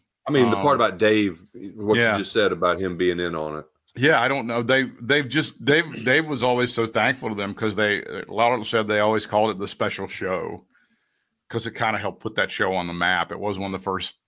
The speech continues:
Speaker 2: big late night things that he ever did that got him a lot of publicity.
Speaker 1: Right. I believe
Speaker 2: Um,
Speaker 1: it.
Speaker 2: I go back, and there's, there's clips of this on T V. You can go back and see the, the David Letterman show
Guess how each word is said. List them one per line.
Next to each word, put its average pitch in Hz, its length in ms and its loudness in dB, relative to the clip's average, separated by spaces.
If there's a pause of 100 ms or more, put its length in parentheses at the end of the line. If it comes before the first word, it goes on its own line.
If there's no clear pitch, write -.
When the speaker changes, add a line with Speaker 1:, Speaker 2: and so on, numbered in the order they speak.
(480)
Speaker 2:
big 98 400 0 (540)
late 104 260 2
night 98 300 -2
things 107 400 0
that 92 140 0
he 107 160 2
ever 90 160 0
did 85 420 -2
that - 120 -10
got 92 180 0
him 87 80 -4
a 85 60 -6
lot 90 180 2
of 82 60 -4
publicity. 92 580 -4 (880)
Speaker 1:
Right. 85 300 0 (160)
I 82 120 -2
believe 85 280 0
Speaker 2:
Um, 82 60 0
Speaker 1:
it. 85 80 -4 (1800)
Speaker 2:
I 95 120 -2
go 92 140 -2
back, 87 240 -4
and 117 120 0
there's, 110 200 2
there's 127 200 0
clips - 300 0
of 117 60 -4
this 101 200 0
on 98 140 2
T 101 160 -4
V. 101 180 0
You 101 160 -2
can 107 80 0
go 101 100 4
back 95 320 0
and 92 120 -6
see 95 260 -4
the, 90 400 -8 (800)
the 107 100 0
David 107 340 2
Letterman 98 360 0
show 90 560 0